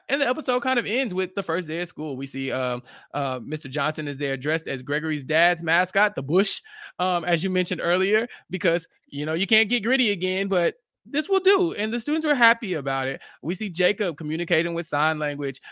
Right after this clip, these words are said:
uh, with a new student who doesn't seem to, uh,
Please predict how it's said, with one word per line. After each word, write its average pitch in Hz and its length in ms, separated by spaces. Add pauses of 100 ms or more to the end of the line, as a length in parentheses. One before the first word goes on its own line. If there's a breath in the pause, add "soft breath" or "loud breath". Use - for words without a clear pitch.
(120)
uh, 147 400
with 143 200
a 165 60
new 175 140
student 202 400
who 147 220 (120)
doesn't 151 280
seem 156 220
to, 160 120
uh, 147 360